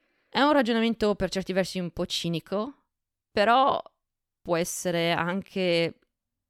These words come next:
il riconoscimento della verità, cioè che la tua libertà non sta in ciò che lo Stato ti concede,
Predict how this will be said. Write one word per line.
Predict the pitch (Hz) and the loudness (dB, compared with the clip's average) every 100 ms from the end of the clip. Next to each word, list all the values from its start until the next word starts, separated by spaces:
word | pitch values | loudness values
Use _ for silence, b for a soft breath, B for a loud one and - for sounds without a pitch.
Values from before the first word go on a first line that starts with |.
| _ | _
il | - 165 170 175 170 170 | -6 -4 0 2 2 0
riconoscimento | 175 - 190 180 - 170 165 170 165 - 170 | -4 -6 -6 -6 -8 -6 -6 -6 -8 -4 -2
della | 165 147 151 | -2 -2 0
verità, | 170 202 262 170 - _ _ _ _ _ _ | -2 2 0 0 -8 _ _ _ _ _ _
cioè | - 151 - | -6 -4 -6
che | - 165 156 | -8 -6 -6
la | 160 | -6
tua | - 180 | -2 -2
libertà | 156 180 - - 160 | 0 -2 -2 -4 -4
non | 165 | -6
sta | 160 - 214 160 | -8 -2 0 0
in | 151 156 | -4 -6
ciò | 175 | -6
che | - | -4
lo | 151 | -8
Stato | - - 156 165 | -6 -6 -6 -8
ti | - | -14
concede, | - 156 214 - 147 135 160 254 | -12 -8 -8 -4 -6 -2 -2 -4